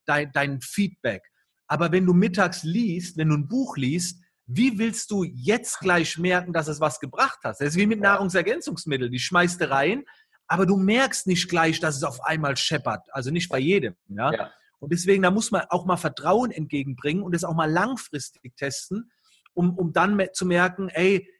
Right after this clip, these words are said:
Speaker 1: jetzt habe ich einen Vergleich und es bringt wirklich was. Auch wenn, wenn, wenn das Resultat vielleicht erst ein paar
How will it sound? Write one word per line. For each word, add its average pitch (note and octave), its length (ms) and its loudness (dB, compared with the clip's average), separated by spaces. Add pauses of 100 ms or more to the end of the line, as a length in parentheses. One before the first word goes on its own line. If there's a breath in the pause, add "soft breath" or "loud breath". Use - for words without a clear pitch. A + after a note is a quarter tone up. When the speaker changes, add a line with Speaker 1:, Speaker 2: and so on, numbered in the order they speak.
(100)
Speaker 1:
jetzt A#2+ 560 -2
habe F3 160 0
ich E3+ 100 -4
einen D#3+ 80 -8
Vergleich D3+ 680 0
und E3 120 -4
es D3+ 140 -6
bringt D3+ 280 -4
wirklich E3+ 400 -2
was. A2 220 -8
Auch E3+ 180 -2
wenn, F3+ 300 0
wenn, E3+ 180 -4
wenn E3+ 120 -4
das D#3+ 200 -6
Resultat E3 520 -2
vielleicht D#3 220 -2
erst D3+ 200 -10
ein C#3 60 -12
paar D3 260 2